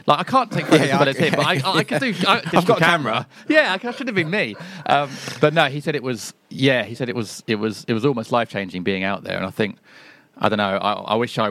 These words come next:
Speaker 1: I, I hope I do one day get the opportunity, 'cause I just think it's, um, everyone I've, I've heard that's either lived there or been there has said it's, uh, yeah, it's a fantastic place.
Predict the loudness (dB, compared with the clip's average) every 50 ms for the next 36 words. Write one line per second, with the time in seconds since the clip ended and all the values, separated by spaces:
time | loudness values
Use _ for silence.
0 | -4 _ _ -8 -6 -2 -2 -2 0 0 -2 -2 -4 -6 -4 -4 -4 -4 -4 -4
1 | -4 -6 -6 -6 -8 -10 -10 -8 -4 -4 -4 -4 -4 -8 -10 -10 -4 -4 -4 -4
2 | -2 -6 -6 -6 -4 -6 -8 -8 -8 -4 -2 -2 -2 -2 -4 -10 -12 _ _ -20
3 | -20 _ _ _ _ _ _ 0 2 2 0 -2 -2 -4 -6 -6 _ -6 -4 0
4 | 0 0 0 0 -4 -6 -8 -6 -4 -4 -2 -2 -4 -4 -4 -4 -2 -2 -2 -4
5 | -4 -4 -4 -4 -4 -4 -4 -4 -6 -8 -8 -8 -8 -8 -8 -8 -6 -4 -4 -4
6 | -4 -6 -10 _ -20 -20 -20 _ _ _ _ _ _ _ -4 -2 -2 -2 -2 -4
7 | -10 -12 -4 -4 -2 -2 -2 -8 -10 -8 -8 -6 -8 -8 -10 -14